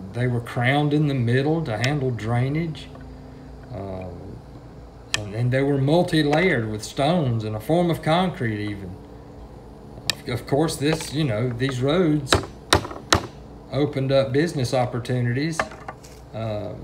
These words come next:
such as overnight accommodation and, and mail service. I mean, it depended, mail service depended on, of course, how much money you had to spend, exactly how fast you could get something there.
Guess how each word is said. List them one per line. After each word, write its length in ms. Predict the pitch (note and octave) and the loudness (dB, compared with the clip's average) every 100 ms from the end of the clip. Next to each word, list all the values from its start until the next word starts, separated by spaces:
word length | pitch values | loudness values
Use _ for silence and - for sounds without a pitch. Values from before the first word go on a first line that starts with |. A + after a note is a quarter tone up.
| - | -10
such 320 | - C3+ A#2+ | 0 0 2
as 120 | A#2+ | 4
overnight 440 | B2 C3+ C3+ C#3 C3+ | 6 6 4 4 2
accommodation 840 | - C3 C3 C3 C#3 C#3 D3+ C3+ | 2 2 4 4 2 2 0 0
and, 260 | C3 C3+ | 0 0
and 180 | B2+ B2+ | 2 4
mail 320 | B2+ D#3+ F#3 B2 | 6 6 6 2
service. 560 | - A2 G2 G2 - | 0 -2 -2 -6 -4
I 60 | A2+ | -4
mean, 200 | A2 A#2 | -2 -2
it 140 | A#2+ | -2
depended, 460 | C3 B2+ C#3 C#3+ B2+ | -2 0 0 0 2
mail 260 | C3 D3+ | 2 2
service 360 | D#3+ C3+ A#2+ A#2+ | 0 0 0 0
depended 440 | A#2+ A#2 C3 C3 | -2 0 0 2
on, 160 | C3 B2+ | 2 0
of 140 | A#2 | -2
course, 220 | - C3 A#2 | 0 -2 0
how 160 | A#2+ | 0
much 180 | C3+ G#2+ | 0 0
money 260 | B2+ C3 A#2 | 0 0 0
you 140 | A2+ | 0
had 280 | B2 B2+ A2 | 2 0 -2
to 60 | |
spend, 480 | - - D3+ D#3 B2+ | -6 0 0 0 -2
exactly 540 | A2+ A2+ A2+ B2 A#2+ A2 | -6 -6 -2 -2 -2 -2
how 180 | B2 | -2
fast 380 | A#2 A#2+ A2+ - | -2 -2 -4 -4
you 80 | A2+ | -8
could 160 | - A2 | -8 -4
get 180 | B2+ | -4
something 440 | - B2+ - A2 G2 | -2 -6 -6 -10 -6
there. 420 | A#2 C#3 A#2 | -2 0 0